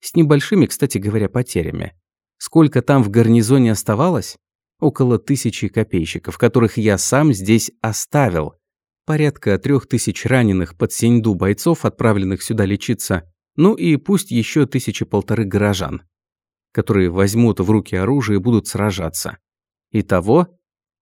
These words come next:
пять с половиной тысяч. Достаточно, чтобы сдержать вдвое превосходящие силы врага, но не такую ораву.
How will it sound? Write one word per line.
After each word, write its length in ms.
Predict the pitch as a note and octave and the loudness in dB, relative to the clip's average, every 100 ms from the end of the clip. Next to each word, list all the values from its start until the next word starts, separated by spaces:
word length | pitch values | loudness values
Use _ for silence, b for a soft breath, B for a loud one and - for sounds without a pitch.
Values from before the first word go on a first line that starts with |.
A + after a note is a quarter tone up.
| _ | _
пять 180 | - - | -4 -4
с 80 | - | -2
половиной 500 | - A2+ F2 F#2 F#2+ | 0 2 0 -2 -4
тысяч. 460 | E2+ E2 - - - _ _ _ _ | -6 -12 -12 -14 -18 _ _ _ _
Достаточно, 720 | C#3 E3+ - F3+ - - F#2 | -2 -2 2 0 0 -6 -6
чтобы 380 | F2 - G#2+ F#2+ | -4 -2 0 0
сдержать 520 | F2 G#2+ G2 B2+ C3 | 0 0 2 2 0
вдвое 320 | G#2 F#2+ C3 G#2+ | -4 0 2 2
превосходящие 800 | - G2+ - G#2+ A#2 A2 - | 0 -6 -4 -2 -2 -4 -4
силы 260 | G2 A2+ G2 | -4 -2 -2
врага, 460 | F#2+ F#2+ F#2+ D#2+ - _ _ _ - | 0 2 2 0 -8 _ _ _ -2
но 340 | A2+ A2+ A2 | 4 6 6
не 140 | G2+ G2 | 4 0
такую 580 | G2 - G2 F2+ E2+ - | -4 -4 -4 -2 -4 -6
ораву. 500 | F#2+ F#2+ F2 D2 - | -6 -4 -4 -6 -12